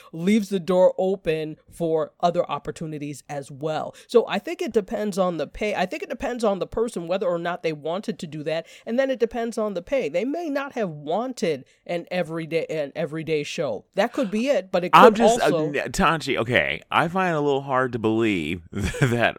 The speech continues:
Speaker 2: a-, all the women that seem to get shows, all of them are all like, I just wanna be on once a week, and I wanna have long blocks of time when I'm not on.
Speaker 1: Well, I'm not
Speaker 2: Um,
Speaker 1: saying for everyone. I'm saying that could be the case
Speaker 2: Yeah, no,
Speaker 1: for
Speaker 2: that's
Speaker 1: some of
Speaker 2: true. It
Speaker 1: them.
Speaker 2: could be the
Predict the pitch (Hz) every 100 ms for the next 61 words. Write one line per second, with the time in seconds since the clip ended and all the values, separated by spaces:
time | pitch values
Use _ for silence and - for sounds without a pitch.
0 | - 92 - 107 120 139 139 120 113 110
1 | 98 95 113 104 98 92 117 101 95 -
2 | 95 98 113 107 110 107 104 95 - 139
3 | 220 339 349 330 302 190 190 175 175 165
4 | - 165 143 110 - 120 127 135 139 135
5 | 131 110 113 147 170 185 180 160 143 143
6 | 139 - 127 123 123 113 110 110 107 107
7 | 95 73 73 - - 240 - 208 247 220
8 | 226 226 233 180 165 175 196 165 156 151
9 | 165 - 175 156 143 - 196 156 175 151
10 | 143 170 165 196 185 151 190 185 170 123
11 | 156 143 151